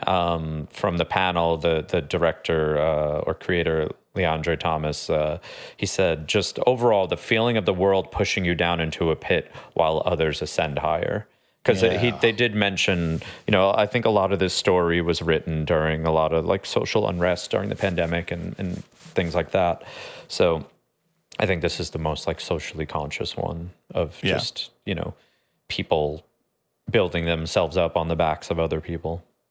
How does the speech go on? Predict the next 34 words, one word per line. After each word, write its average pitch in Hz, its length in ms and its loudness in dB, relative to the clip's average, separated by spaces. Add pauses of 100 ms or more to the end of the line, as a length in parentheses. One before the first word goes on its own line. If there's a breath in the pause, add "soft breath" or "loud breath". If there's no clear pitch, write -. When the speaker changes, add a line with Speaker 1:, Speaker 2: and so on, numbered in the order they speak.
Speaker 2:
And 113 120 2
it 101 100 -2
being 104 240 2
a 90 120 0 (400)
primarily 98 460 2
black 90 280 0
cast, 123 480 0 (180)
Speaker 1:
Mm-hmm. 87 240 -4 (180)
Speaker 2:
you 107 120 -2
know, 92 160 2
and 87 200 -4 (480)
an 107 120 0
actor 98 340 0
from 92 520 -2 (460)
something 95 340 0
like 85 180 0
Hamilton 104 560 0
being, 87 420 -2 (240)
you 98 60 -6
know, 85 320 -4
like, 92 200 -4
at - 60 2
Speaker 1:
Yeah. - 60 2
Speaker 2:
the - 80 -2
center 101 340 2
of 104 80 0
it, 101 100 2
it's, - 300 -4 (540)
it's 107 180 0
on 107 160 4
the 107 80 2
nose, 110 380 2
but 92 260 0 (140)
I'm 95 380 0